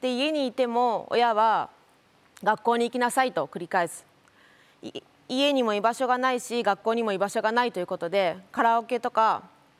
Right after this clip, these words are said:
公園などで時間を潰して過ごしてました。中学校にいじめにあって、で、高校に行って同じ目に遭うのもとても怖いなと思ったので、高校に行くのや-、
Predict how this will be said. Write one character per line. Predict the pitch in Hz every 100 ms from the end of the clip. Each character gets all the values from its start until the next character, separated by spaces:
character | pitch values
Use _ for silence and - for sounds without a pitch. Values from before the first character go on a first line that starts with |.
| _ _ _
公 | - 226
園 | 220
な | 233
ど | 220
で | 185 196
時 | -
間 | 196
を | 202
潰 | 202 208
し | 190
て | 175
過 | 170
ご | 180
し |
て | -
ま | 156
し | 156
た。 | - - _ _ _ _ _ _ _ _ _ _ _ _ _ _ _ _ _ _ -
中 | 302
学 | 330 330
校 | 262 247
に | 214 190 -
い | -
じ | 208
め | 233
に | 233
あ | 233
っ |
て、 | - - 214 180 190
で、 | -
高 | 208 294 262
校 | 262 262
に | 262
行 | 254
っ |
て | - 269 277 220 -
同 | 233 247
じ | 247
目 | 285 320
に | 269
遭 | 247
う |
の | 240
も | 202 170 -
と | -
て | 233
も | 240
怖 | 240 277 277
い |
な | 240
と | 233
思 | 196 220
っ |
た | - 190
の | 175
で、 | 202 170 165 _ _ _ _ _ _ _ _ _ _ _
高 | 262 262
校 | 269 269
に |
行 | 254 285
く |
の | 247
や-、 | 180